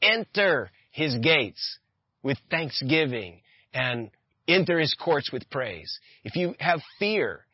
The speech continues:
if you feel doubt, if you feel depressed, if you feel you're lacking something, if you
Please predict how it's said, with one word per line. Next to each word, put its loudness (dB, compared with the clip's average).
if -10
you 0
feel 2
doubt, 4
if -16
you 0
feel 0
depressed, 0
if -20
you -4
feel 0
you're 2
lacking 4
something, -4
if -10
you -2